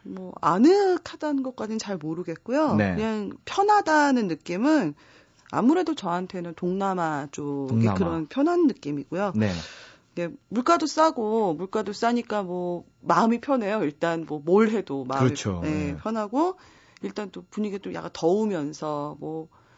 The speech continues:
Speaker 1: 주변에, 그러니까 전 세계에서 게으른 사람들 싹 몰려들고
Speaker 2: <laughs>
Speaker 1: 그래서 다 저랑 비슷한 게으른 사람들이 다 게으르게
Speaker 2: 네.
Speaker 1: 흥겹게 그냥 아무 걱정 없이 있고. 그러니까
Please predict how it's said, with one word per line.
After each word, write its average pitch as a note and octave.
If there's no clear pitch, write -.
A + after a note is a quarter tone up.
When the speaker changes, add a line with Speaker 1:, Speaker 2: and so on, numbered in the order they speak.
Speaker 1:
주변에, F3+
그러니까 -
전 G3
세계에서 G3+
게으른 G3
사람들 F3+
싹 -
몰려들고 F3
Speaker 2:
<laughs> -
Speaker 1:
그래서 C#4+
다 C4
저랑 A#3+
비슷한 A3+
게으른 G3+
사람들이 G3
다 A#3
게으르게 G3+
Speaker 2:
네. A2
Speaker 1:
흥겹게 F4
그냥 G3+
아무 F#3
걱정 A3+
없이 F3+
있고. D3+
그러니까 C4+